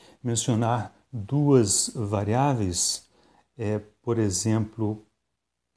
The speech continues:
a potência elétrica dissipada no chuveiro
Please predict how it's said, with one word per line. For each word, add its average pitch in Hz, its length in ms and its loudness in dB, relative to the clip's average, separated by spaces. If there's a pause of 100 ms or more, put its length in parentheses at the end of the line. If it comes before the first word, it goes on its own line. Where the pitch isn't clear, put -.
(120)
a 123 100 -10
potência 110 1120 -2
elétrica 101 640 -4
dissipada 107 520 -4
no 117 80 -2
chuveiro 101 540 -2